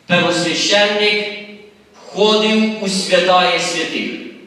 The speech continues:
Входив із кров'ю і там в таємничий спосіб проявляв, промовляв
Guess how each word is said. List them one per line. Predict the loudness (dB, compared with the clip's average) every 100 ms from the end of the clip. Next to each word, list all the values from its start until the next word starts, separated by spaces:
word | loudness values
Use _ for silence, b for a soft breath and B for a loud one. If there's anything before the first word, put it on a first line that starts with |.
| -20 -20 _ _ _ _ _ -20 _ _ _ b b b -12
Входив | 0 4 4 2 0 0
із | 0 -2
кров'ю | -2 2 4 4 4 0 -2 -6 -8 -12 -16 -20 -20 -20 _ B B B
і | 0 0 2
там | 2 2 0
в | -4 -2
таємничий | 0 0 0 -2 -2 -2 -2
спосіб | -4 -4 0 2 2 0 -2 -2 -6 -8
проявляв, | -2 0 2 2 2 2 2 2 0 -4 -8 0
промовляв | 4 4 4 0 0 0 2 4 2 0 -6 -10